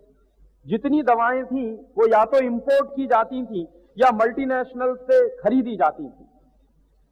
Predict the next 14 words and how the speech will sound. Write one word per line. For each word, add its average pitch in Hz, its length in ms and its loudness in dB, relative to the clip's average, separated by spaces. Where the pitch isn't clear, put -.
हिंदुस्तान 254 560 0
में 269 220 -2
drugs 254 240 -2
and 269 180 -4
pharmaceutical 254 840 -4
के 269 100 -16
सेक्टर 254 460 -4
का 190 200 0
total 262 400 4
production 247 540 -4
नाइनटीन 254 640 -4
सेवेंटी 240 520 -2
में 214 200 -2
कुछ 277 160 -4